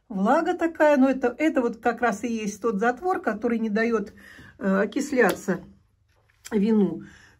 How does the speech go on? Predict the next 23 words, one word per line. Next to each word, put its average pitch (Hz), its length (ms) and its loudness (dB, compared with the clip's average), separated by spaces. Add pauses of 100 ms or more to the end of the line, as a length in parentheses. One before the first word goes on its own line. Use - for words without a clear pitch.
(120)
Так, 208 220 0
что - 320 4
я 302 260 8
дальше 214 580 2
буду 185 280 0
делать? 165 460 -4
Вот 196 180 -2
у 208 60 2
меня 214 240 2
такая 196 360 0
трубочка. 196 720 0 (560)
Я 233 200 2
трубочку 226 580 0
опускаю 202 840 2 (880)
в 220 60 -12
вино. 190 840 2 (1120)
И 466 260 0
другой 226 560 2
конец 214 560 2
у 214 60 0
меня, 196 400 2
вот 175 280 -2
он, 294 160 4